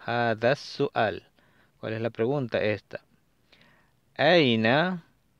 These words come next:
تريد أن تذهب في عطلة الصيف?". Ya vimos esta pregunta en el diálogo, no hace falta traducirla, pero vamos a leerla completa. "¿Dónde quieres ir en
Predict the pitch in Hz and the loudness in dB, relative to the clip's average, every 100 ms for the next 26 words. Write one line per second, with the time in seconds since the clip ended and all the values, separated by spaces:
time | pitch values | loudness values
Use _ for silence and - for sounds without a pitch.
0 | _ _ - 120 127 170 127 113 127 143 | _ _ -4 -2 0 0 0 2 2 0
1 | - - - 117 117 107 - 139 113 - | -2 -8 -6 -4 -4 -4 0 0 0 0
2 | 117 120 123 143 - _ _ _ - 131 | 2 2 2 0 -12 _ _ _ -4 -2
3 | 143 151 - _ _ 123 127 147 - - | -2 -4 -8 _ _ -2 0 0 -2 -2
4 | 117 120 139 - 156 - - 127 92 - | 0 2 0 0 -2 -4 0 2 2 -4
5 | - - _ _ _ _ 110 107 113 117 | -20 -20 _ _ _ _ -4 -2 -2 -4
6 | 113 113 113 110 107 113 113 131 131 117 | -4 -2 0 -2 -4 -4 -4 0 2 2
7 | 131 143 _ _ - 107 110 - 107 110 | -2 -6 _ _ -12 -10 -6 -4 -4 -6
8 | 107 110 110 - 147 120 139 139 127 113 | -6 -6 -6 -6 -4 -4 -6 -6 -4 -4
9 | 120 117 113 110 110 107 107 127 110 95 | -6 -6 -6 -8 -8 -10 -2 -2 0 -6
10 | 101 113 135 135 139 - _ _ _ _ | -4 -4 -4 -2 -2 -4 _ _ _ _
11 | _ - 123 117 113 123 - - _ _ | _ -2 2 4 4 2 -2 -16 _ _
12 | _ _ _ _ - 123 113 110 113 - | _ _ _ _ -6 -2 0 0 -4 -10
13 | - 113 123 135 | -10 -6 -6 -8